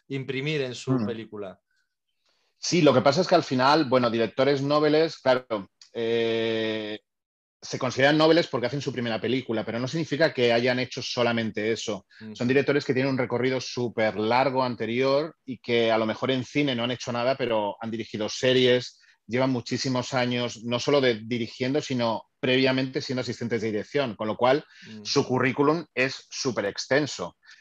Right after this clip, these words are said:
Speaker 2: En el caso de Manu Gómez, que puede ser su ópera prima, porque es la primera
Speaker 1: Ujú.
Speaker 2: película que ha hecho, Manu Gómez viene de dirigir muchísimas series y es un tío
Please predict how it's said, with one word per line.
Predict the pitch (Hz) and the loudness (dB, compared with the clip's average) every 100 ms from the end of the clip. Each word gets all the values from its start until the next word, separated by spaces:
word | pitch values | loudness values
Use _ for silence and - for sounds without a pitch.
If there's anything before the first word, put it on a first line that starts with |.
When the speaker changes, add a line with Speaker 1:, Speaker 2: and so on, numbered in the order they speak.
| - | -4
Speaker 2:
En | 113 | -2
el | 104 | 2
caso | 123 160 | 2 4
de | 165 | 4
Manu | 147 127 117 | 4 2 2
Gómez, | 107 113 156 185 | 2 2 0 -2
que | - 113 110 | -2 0 0
puede | 117 120 117 | 2 2 2
ser | 127 | -2
su | 113 - 117 | -4 -2 0
ópera | 113 117 104 - | 0 0 -2 -2
prima, | 104 113 147 | -6 -4 -6
porque | - 170 113 | -8 -4 -4
es | 113 | 0
la | 113 | -2
primera | - 110 113 127 | -2 -2 2 0
Speaker 1:
Ujú. | |
Speaker 2:
película | 107 120 117 113 | 2 -2 0 -2
que | - | -2
ha | 104 104 | -4 -4
hecho, | - 143 151 - | -4 -4 -4 -6
Manu | 113 113 120 | -4 -2 0
Gómez | 120 143 123 | 0 -2 -2
viene | 123 131 | -2 -2
de | 131 117 | -4 -4
dirigir | 110 101 - 123 | -4 -8 -6 -2
muchísimas | 131 120 107 123 - 131 120 | -2 -2 -4 -6 -2 -2 -2
series | 127 131 131 | -2 0 -2
y | |
es | 117 | -2
un | 123 110 | -4 0
tío | 127 156 | 0 0